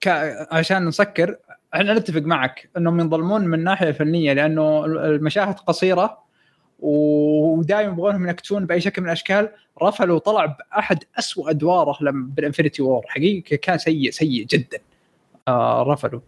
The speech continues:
آه، لكن برضو لها إيجابيات كثيرة. فأنت بحطيت بين قوسين فنية،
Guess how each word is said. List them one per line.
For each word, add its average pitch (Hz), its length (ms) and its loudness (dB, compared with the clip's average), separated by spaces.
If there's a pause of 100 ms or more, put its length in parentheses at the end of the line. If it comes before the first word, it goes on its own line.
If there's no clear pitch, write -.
(440)
آه، 127 1160 2 (260)
لكن 262 460 0 (920)
برضو 180 500 0
لها 165 160 2
إيجابيات 143 400 0
كثيرة. 123 340 -12 (520)
فأنت 196 460 2
بحطيت 202 420 0
بين 240 100 2
قوسين 202 320 2
فنية، 226 580 -2